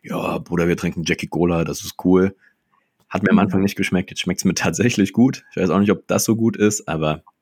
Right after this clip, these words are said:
Speaker 1: das ist mein Go-To. Auch auf Partys trinke ich gerne, kriege ich keinen Kopf.
Speaker 2: Okay,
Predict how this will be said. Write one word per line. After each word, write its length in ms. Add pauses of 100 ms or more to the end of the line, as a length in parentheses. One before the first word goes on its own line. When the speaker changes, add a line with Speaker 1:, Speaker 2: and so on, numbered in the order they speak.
(220)
Speaker 1:
das 160
ist 100
mein 160
Go-To. 440 (100)
Auch 160
auf 140
Partys 360
trinke 200
ich 80
gerne, 260 (160)
kriege 160
ich 60
keinen 160
Kopf. 260 (500)
Speaker 2:
Okay, 360